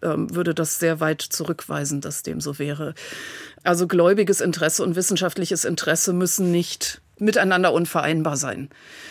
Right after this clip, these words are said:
Also in der Vergangenheit kann ich mich erinnern, dass es mit Studierenden aus einer gläubigen Perspektive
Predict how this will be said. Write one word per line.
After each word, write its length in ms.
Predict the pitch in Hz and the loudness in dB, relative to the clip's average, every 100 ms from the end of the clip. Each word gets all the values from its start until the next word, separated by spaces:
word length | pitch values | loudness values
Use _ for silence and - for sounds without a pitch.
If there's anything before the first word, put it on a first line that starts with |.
| - | -6
Also 160 | - 180 | -2 0
in 80 | 175 | 2
der 80 | 180 | 2
Vergangenheit 560 | 190 175 170 233 190 | 2 2 2 2 0
kann 160 | - 208 | 0 -2
ich 120 | 196 | 0
mich 140 | 214 | 0
erinnern, 400 | 202 - 190 226 | 0 2 2 2
dass 140 | 208 185 | 2 0
es 200 | 202 - | -2 0
mit 280 | 196 180 - | -2 -2 -6
Studierenden 680 | - - 175 170 196 220 202 | -6 -4 -4 2 4 4 2
aus 200 | 180 180 | 2 0
einer 100 | 190 | 0
gläubigen 400 | 175 175 185 185 | 2 2 2 0
Perspektive 880 | 190 175 - 175 - - 196 196 | -2 -4 -4 -6 -6 -4 2 4